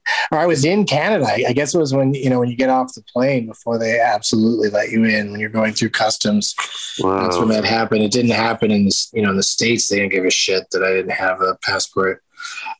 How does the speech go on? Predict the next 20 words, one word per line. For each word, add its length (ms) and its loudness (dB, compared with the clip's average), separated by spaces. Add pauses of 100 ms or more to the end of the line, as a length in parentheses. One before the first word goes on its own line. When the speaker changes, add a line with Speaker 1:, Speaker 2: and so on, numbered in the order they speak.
Speaker 1:
Um, 520 2 (760)
I'm 160 0
sorry 380 2
to 80 2
say 720 2
that 100 2
we 80 4
ran 300 4
out 140 4
of 100 0
time. 480 0
We 320 -6
normally, 680 2 (560)
uh, 360 0
prepare 440 0
questions 580 0
specifically 840 0
for 180 0
our 180 2
guest 640 -2